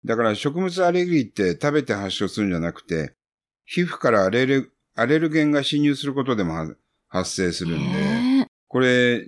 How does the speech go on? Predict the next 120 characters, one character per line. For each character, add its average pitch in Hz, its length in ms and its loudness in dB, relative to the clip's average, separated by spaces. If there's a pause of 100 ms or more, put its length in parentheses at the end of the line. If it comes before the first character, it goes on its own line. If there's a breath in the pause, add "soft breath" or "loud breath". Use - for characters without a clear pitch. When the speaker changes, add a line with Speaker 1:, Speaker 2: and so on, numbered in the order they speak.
Speaker 1:
メ 143 180 0
ー 156 40 2
カ 160 120 0
ー 147 80 2
自 123 160 -6
主 - 120 -2
回 139 200 2
収 131 120 -4
し - 80 -8
て 90 80 -4
ま 85 140 -4
す 76 80 -10
よ 62 80 -8
ね。 65 260 -8
Speaker 2:
そ 196 440 -12
う、 - 100 -16
口 - 140 -12
Speaker 1:
こ 117 80 0
れ 113 80 4
裁 208 280 0
判 147 160 2
に 110 40 0
な 104 80 0
り 101 60 0
ま 104 100 -2
し 92 40 -10
た 87 60 -10
よ。 80 140 -8
Speaker 2:
そ 180 500 -6
う。 165 40 -10
Speaker 1:
結 165 140 -4
構 135 120 0
大 123 80 -2
き 175 140 0
い - 20 2
裁 139 180 0
判 107 120 0
に 101 40 -2
な 101 60 -2
っ - 20 -4
た - 60 -10
と - 60 -2
思 - 80 -2
い 98 40 -2
ま 98 220 -2
す - 80 -10
け 71 80 -10
ど。 73 160 -8
Speaker 2:
い 76 40 -4
や、 69 80 -6
口 - 160 0
か 254 180 -2
ら 285 120 2
だ 277 140 0
け 226 100 -4
じ 208 80 0
ゃ - 20 2
な 185 80 -4
く 185 40 -10
て 170 80 -6
皮 226 200 -8
膚 - 160 -14
か 349 160 -2
ら 311 120 2
も 208 160 0
な 180 200 -8
ん 175 40 -18
で 180 140 -12
す - 200 -14
ね。 214 160 -12
Speaker 1:
は 185 140 -2
い。 135 120 -6
で、 156 120 0
こ 233 180 0
れ、 226 120 4
こ 226 180 -2
う - 20 0
い 247 40 -2
う 247 40 -2
の 226 60 2
っ - 20 -6
て - 80 -10
結 175 160 0
構 117 140 2
あ 127 40 4
る 113 120 -2
ん 82 40 -2
で 71 80 -6
す 71 80 -10
よ 143 80 -8
ね。 170 100 -6
Speaker 2:
う - 20 -2
ー 202 40 -2
ん。 233 520 0
Speaker 1:
同 330 120 2
じ 170 160 -8
よ 170 200 0
う 120 40 2
に、 101 540 0 (560)
え 87 640 -4
ー、 117 140 -4
同 143 120 0
じ 156 120 -6
よ 160 100 2
う 147 60 2
な 107 100 0
ケ 113 200 -2
ー 98 40 -2
ス - 180 -10
っ - 40 -20
て 78 100 -8
結 - 240 -6
構 82 200 -2
あ 101 40 2
る 85 140 -2
ん 64 80 -10
で 58 100 -14
す 62 100 -16
よ 55 80 -14
ね。 73 340 -10